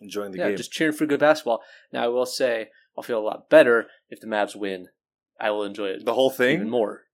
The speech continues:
Speaker 2: No, no, no, just tonight.
Speaker 1: Tonight. Oh, sure. Yeah, yeah, yes, that's
Speaker 2: Yeah.
Speaker 1: true. I
Speaker 2: I'll
Speaker 1: was
Speaker 2: feel a
Speaker 1: gonna
Speaker 2: lot better
Speaker 1: say,
Speaker 2: about the whole thing.
Speaker 1: as long as the Nets don't win the championship, I'm,
Speaker 2: Yeah.
Speaker 1: uh, it'd be
Speaker 2: Yeah.
Speaker 1: tough to ruin for me.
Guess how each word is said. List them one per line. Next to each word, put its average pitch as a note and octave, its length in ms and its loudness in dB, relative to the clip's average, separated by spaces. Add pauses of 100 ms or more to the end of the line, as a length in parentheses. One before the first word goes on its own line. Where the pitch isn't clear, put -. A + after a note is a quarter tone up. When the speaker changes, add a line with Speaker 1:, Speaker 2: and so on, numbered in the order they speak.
Speaker 2:
No, E3 160 6
no, D#3+ 120 6
no, A#2+ 220 0
just A2+ 180 -8
tonight. A2 360 -4
Speaker 1:
Tonight. B2+ 380 2
Oh, C#3 200 6
sure. C3 260 -2
Yeah, C3 300 -4
yeah, - 60 -8
yes, C3+ 260 2
that's B2 120 -2
Speaker 2:
Yeah. A2 80 2
Speaker 1:
true. A2+ 120 -6 (260)
I D3+ 80 4
Speaker 2:
I'll G3 60 10
Speaker 1:
was F3+ 80 2
Speaker 2:
feel D#3 80 4
a - 20 4
Speaker 1:
gonna C#3+ 60 4
Speaker 2:
lot C#3 80 4
better B2+ 100 10
Speaker 1:
say, A#2+ 40 6
Speaker 2:
about - 80 6
the - 40 -12
whole D3+ 80 -8
thing. G#2+ 220 -10
Speaker 1:
as C#3 200 4
long F#3 140 6
as D3+ 100 0
the C3+ 60 2
Nets A#2+ 340 4
don't A2+ 240 2
win G2+ 140 -6
the F2+ 80 -14
championship, F2+ 720 -10 (480)
I'm, G2 360 -6
Speaker 2:
Yeah. G#2 80 -4
Speaker 1:
uh, E2+ 300 -4 (280)
it'd A2+ 260 -8
be - 60 -8
Speaker 2:
Yeah. - 40 -10
Speaker 1:
tough A2+ 280 0
to G#2 80 -6
ruin G2 200 -6
for F2+ 200 -8
me. E2 100 -14